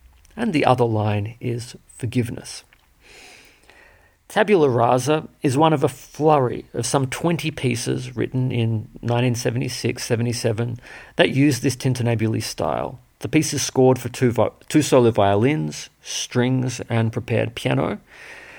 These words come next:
Uh, a prepared piano is just a piano that's been messed about with in some way, uh, and in this case, some screws are placed between the piano strings to allow them to resonate perhaps a bit like bells or even like gongs.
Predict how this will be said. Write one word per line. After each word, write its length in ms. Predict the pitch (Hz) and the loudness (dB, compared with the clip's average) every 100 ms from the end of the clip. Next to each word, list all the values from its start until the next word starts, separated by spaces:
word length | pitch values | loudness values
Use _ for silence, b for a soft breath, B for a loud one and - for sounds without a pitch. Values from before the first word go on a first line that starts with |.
| B B B | B B B
Uh, 300 | - 147 147 | 4 8 8
a 40 | 139 | 8
prepared 380 | 170 196 185 127 | 4 8 8 8
piano 300 | 135 131 123 | 4 6 4
is 140 | 120 | 2
just 160 | 127 110 | -4 -6
a 20 | |
piano 320 | - 127 120 | -2 0 2
that's 160 | 110 110 | 0 -4
been 300 | 117 104 104 | -2 0 0
messed 260 | 107 - | -2 -2
about 340 | 117 120 120 - | 2 6 8 8
with 200 | 127 123 | 4 2
in 80 | |
some 260 | 120 - 117 | 0 0 0
way, 400 | 117 127 143 156 - | 2 0 -2 -6 -2
uh, 220 | 127 131 | 2 4
and 120 | - | 4
in 80 | 151 | 2
this 180 | 180 - | 2 0
case, 400 | - 123 120 - | 2 4 2 -6
some 220 | - 143 | -6 -2
screws 840 | 139 - - - 147 127 - 80 - 208 | -2 -4 -4 4 6 6 2 -4 -6 -6
are 80 | |
placed 460 | 123 - 139 131 - | -4 0 0 0 -4
between 480 | - - - 202 190 | -6 -6 0 2 4
the 80 | 143 | 2
piano 300 | 131 117 110 | 2 0 -2
strings 580 | - 127 - 123 - - B B B B - | -4 -6 -6 -8 -12 -16 B B B B -4
to 120 | 196 | 2
allow 280 | 175 135 143 | 4 6 6
them 180 | 147 139 | 4 -2
to 140 | 131 | -2
resonate 460 | 127 135 139 139 - _ | -2 -2 -4 -4 -6 _
perhaps 260 | - - | -10 -8
a 40 | 165 | -8
bit 160 | - | -4
like 260 | 147 139 - | -2 -2 0
bells 540 | 127 131 147 175 143 | 2 4 4 0 -4
or 100 | 170 | -2
even 260 | 202 185 151 | -2 -2 -4
like 280 | 131 120 113 | -4 -6 -2
gongs. 640 | 113 107 76 - - - | 0 0 -6 -12 -14 -14